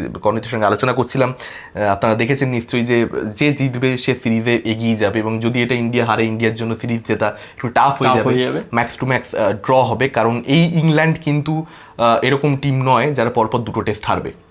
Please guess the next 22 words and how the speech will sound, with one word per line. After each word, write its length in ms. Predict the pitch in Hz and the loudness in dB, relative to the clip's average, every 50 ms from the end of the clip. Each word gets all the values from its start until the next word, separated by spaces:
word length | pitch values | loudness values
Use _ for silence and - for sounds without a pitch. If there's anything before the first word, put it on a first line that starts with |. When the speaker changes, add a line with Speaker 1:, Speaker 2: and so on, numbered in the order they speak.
| _ _ _ _ _ - - _ _ _ - | _ _ _ _ _ -20 -20 _ _ _ -12
Speaker 1:
উম, 480 | - 104 107 107 107 104 104 104 104 101 - | -10 -8 -6 -6 -6 -6 -6 -6 -8 -4 -2
অতটা 280 | 113 117 - 139 139 | -2 0 0 0 -2
কিন্তু 200 | - 143 131 131 | 0 -2 -2 -2
সোজা 280 | 131 - 127 113 120 117 | -2 -2 0 2 2 2
হবে 240 | 113 113 110 113 110 | 2 2 0 2 0
না 80 | 107 | 0
জিনিসটা। 440 | 104 104 107 110 107 - - 165 165 | 0 -2 -4 -4 -6 -2 0 0 0
আহ, 360 | 147 - - 113 110 104 110 | 2 2 2 2 2 2 0
definitely 400 | 117 131 131 - 165 147 - - | 0 -2 0 2 0 0 2 0
ইন্ডিয়ার 260 | 151 139 139 147 147 143 | 0 2 2 2 2 0
পোটেনশিয়াল 480 | 135 127 143 139 135 - 160 143 139 | 0 0 0 0 0 0 0 0 2
রয়েছে 240 | 143 139 147 147 160 | 2 0 0 0 -2
দুটো 180 | 190 175 165 165 | -2 -2 0 0
টেস্ট 180 | 165 165 165 | -2 -2 0
পরপর 260 | - 151 147 156 165 | 0 0 2 2 2
হারিয়ে 180 | 151 139 139 156 | 2 2 2 2
দেওয়ার 180 | 156 160 165 165 | 2 2 2 4
ইংল্যান্ডকে, 420 | 160 165 165 165 170 165 - 285 - - - - - - - | 2 2 2 2 2 0 -2 -4 -6 -8 -18 -18 -18 -8 -6
ইন্ডিয়া 260 | 117 127 127 139 139 | -2 0 2 2 2
সেটা 200 | 139 - 139 139 | 2 0 -2 -2
প্রমাণ 360 | - 139 131 135 143 160 175 | 0 0 2 2 4 4 2
করেছে, 320 | 165 170 170 165 170 202 | 2 2 0 0 0 -2